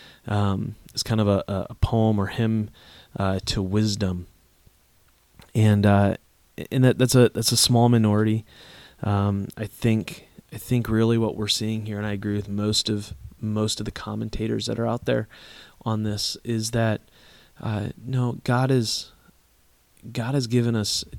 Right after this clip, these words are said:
two ways that he has revealed himself. He has revealed himself through the, the general revelation of creation.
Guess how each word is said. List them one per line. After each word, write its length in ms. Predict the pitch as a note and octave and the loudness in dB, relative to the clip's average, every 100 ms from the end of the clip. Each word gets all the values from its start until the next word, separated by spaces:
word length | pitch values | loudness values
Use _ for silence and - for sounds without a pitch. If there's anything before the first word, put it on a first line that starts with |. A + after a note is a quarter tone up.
| - | -6
two 540 | - - C3 C3+ B2+ | -4 2 4 6 4
ways 560 | A#2 G#2+ G#2 A2+ A2 G2+ | 2 2 2 2 2 -2
that 120 | G#2 | -6
he 100 | G#2 | -6
has 140 | G#2 G2+ | -4 -4
revealed 460 | F#2+ G2+ G#2 G#2 | -4 -2 -2 -2
himself. 640 | G2+ G2+ - G#2 G#2+ G#2 - - - - - | -4 -4 -4 -4 -8 -12 -20 -20 -20 -20 -8
He 140 | A#2+ | -2
has 140 | A2 A2 | 0 0
revealed 320 | G2+ A2 A#2 | 0 0 0
himself 500 | G#2+ - A#2 G#2 - | -2 -6 -6 -8 -10
through 220 | A2+ G#2 | -8 -6
the, 200 | G#2 F#2+ - - | -6 -8 -14 -12
the 80 | A2 | -8
general 420 | G2+ G#2+ A2 A2+ | -4 0 2 2
revelation 560 | A#2+ A#2 A2+ A2+ - G#2 | 2 0 0 -2 -4 -8
of 140 | - | -12
creation. 720 | - G#2 G#2+ G#2+ - A2+ G#2+ | -8 -2 -2 -2 -2 -6 -8